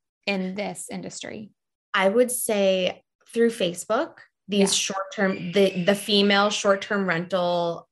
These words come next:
Speaker 2: um, investing forum is
Speaker 1: Got it.
Speaker 2: definitely by far the most helpful. And a lot of times these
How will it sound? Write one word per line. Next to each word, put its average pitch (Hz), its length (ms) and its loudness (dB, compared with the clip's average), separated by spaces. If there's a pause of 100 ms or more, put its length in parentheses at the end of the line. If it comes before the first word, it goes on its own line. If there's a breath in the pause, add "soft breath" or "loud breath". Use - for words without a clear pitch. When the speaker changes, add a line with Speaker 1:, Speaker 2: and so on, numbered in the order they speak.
(160)
Speaker 2:
um, 165 340 2
investing 196 560 0
forum 226 480 2
is 190 320 0
Speaker 1:
Got 160 80 -14
it. - 40 -10
Speaker 2:
definitely 190 540 -4
by 180 220 0
far 170 340 0
the 170 80 -4
most 165 260 -4
helpful. 233 540 0 (360 loud breath)
And 185 460 2 (120)
a 214 80 2
lot 220 320 2
of 277 100 0
times 233 500 -2
these 202 580 -4